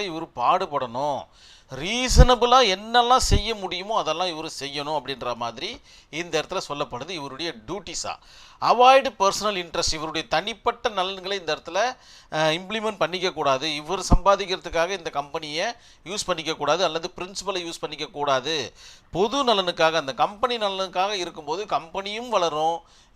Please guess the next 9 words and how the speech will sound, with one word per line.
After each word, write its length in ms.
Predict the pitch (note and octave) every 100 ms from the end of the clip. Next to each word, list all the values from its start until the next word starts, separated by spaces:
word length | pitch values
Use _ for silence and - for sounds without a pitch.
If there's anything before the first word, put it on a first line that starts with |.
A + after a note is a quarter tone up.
| E3+
இவரும் 340 | F3+ F#3+ A3+ G3
ஆட்டோமேட்டிக்கா 480 | D#3+ D3+ C#3+ D3 F#3 D3+
வளருவாருன்றதுல 760 | C#3+ D3 C#3+ C3+ B2+ B2+ D#3 G3+ -
சிறிதளவும் 560 | F#3 A3 G#3 G#3 A3+ F3+
மையம் 280 | D#3 D#3 C#3
கிடையாது. 440 | B2+ A#2+ A2+ D3+ C3 - - - - C3+
அதுக்கப்புறம் 400 | F3+ G3 A3+ G3+ D#3 F3+
loss 260 | A#3 - E3 E3+
due 180 | F#3